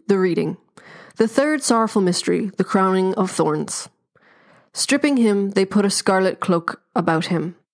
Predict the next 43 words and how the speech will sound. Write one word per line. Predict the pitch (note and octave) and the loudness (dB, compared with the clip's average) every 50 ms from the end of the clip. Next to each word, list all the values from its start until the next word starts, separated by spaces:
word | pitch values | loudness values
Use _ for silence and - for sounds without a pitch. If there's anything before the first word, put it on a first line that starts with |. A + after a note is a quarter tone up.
| _ _ _ | _ _ _
Plaiting | - A#3+ A#3+ B3 - D4 C#4+ C#4 | 0 0 0 2 0 0 0 0
a | B3 G3 | 0 0
crown | - - - G#3 F#3+ G3 G3+ | -2 0 0 2 2 2 0
of | G3 F#3+ | 0 -4
thorns, | - - F#3+ F#3 F#3 G3 G#3 G#3 G#3 - | -2 0 0 0 2 0 -2 -2 -4 -2
they | - F3 E3+ | -4 -4 -2
put | - - A3+ | -2 0 0
it | B3 B3 - | 0 0 -2
upon | - - - G3+ F#3 F3+ | -6 -4 -2 0 0 2
his | F#3+ F3+ - | 0 -2 -2
head, | - F#3+ E3+ E3 E3 F3+ - _ - - - - - - - | -2 0 0 0 0 -2 -6 _ -20 -20 -20 -20 -20 -10 -4
and | - G#3+ A3+ A#3+ | -2 0 0 2
a | |
reed | A3+ G#3+ A#3 B3+ B3+ B3+ C4 A3 | 0 0 0 2 2 2 2 2
in | - - G#3+ | 2 2 2
his | G3+ A3+ G3 F3+ | 2 2 2 2
right | F3 F#3 F#3 - F3+ | 2 2 2 0 0
hand. | E3+ E3+ D#3+ D#3 D#3+ - - - - _ _ _ _ _ _ _ _ _ _ _ _ _ _ _ _ _ _ _ _ _ _ _ | 0 0 -2 -2 -4 -6 -10 -12 -18 _ _ _ _ _ _ _ _ _ _ _ _ _ _ _ _ _ _ _ _ _ _ _
Bowing | - A3 A#3 B3+ C4+ C#4 C4+ A#3 | 0 2 2 2 2 0 0 0
the | A3+ | 2
knee | G#3 G#3+ G#3+ G#3+ A3 | 2 2 2 2 2
before | G#3 G3 F#3 - - F3+ F#3 F#3 | 0 0 -2 0 0 0 2 2
him, | F#3+ F#3 F#3+ F#3 E3 | 2 0 0 0 0
they | F3 F3+ F3 | 0 0 2
mocked | E3+ E3 E3 D#3+ - - | 2 0 0 0 -2 -4
him, | - D3+ D3+ D#3 - - | -4 -4 -4 -6 -6 -6
saying, | - - F#3+ F3+ F3+ F3+ F3+ F3 - | -2 0 0 2 2 0 -2 -4 -6
"Hail, | - - A3+ A3+ A3+ A3 G#3+ | -2 0 2 2 2 2 0
King | G#3 - - G#3 G3 G3 | -2 0 0 0 2 0
of | F#3+ F3+ F3 | 0 0 -2
the | F3 E3 | -4 -2
Jews." | - E3 D#3 D3+ D3 D3+ F3 - - - - _ _ _ - - - - - - | 0 0 0 0 0 -2 -4 -6 -10 -10 -14 _ _ _ -20 -20 -20 -20 -10 -4
Spitting | - - - - C#4+ D4 D#4 D4+ C#4+ | -4 -2 0 0 0 2 2 2 0
upon | B3+ - - A#3+ A3+ A3+ A3 | 0 2 0 0 2 2 2
him, | G3+ G#3+ G3+ G3+ G3 - - | 2 2 2 0 -2 -2 0
they | F3 G#3 G3+ G#3+ G#3+ G#3+ | 0 0 2 2 0 -2
took | G3+ - - C4 C4 - - | -2 0 -2 -2 -2 0 0
the | G#3 F#3 | 0 0
reed | E3 E3+ E3+ D#3 D#3 D#3 - - - | 2 0 0 0 -2 -2 -4 -4 -4
and | - F3 F3+ | -2 -2 -2
struck | - - - - G#3 G3+ - | -2 -2 -2 -2 -2 -2 -2
his | - G3 F3 | -2 -2 0
head. | - F#3+ E3+ E3+ - E3+ | 0 0 0 0 -2 -6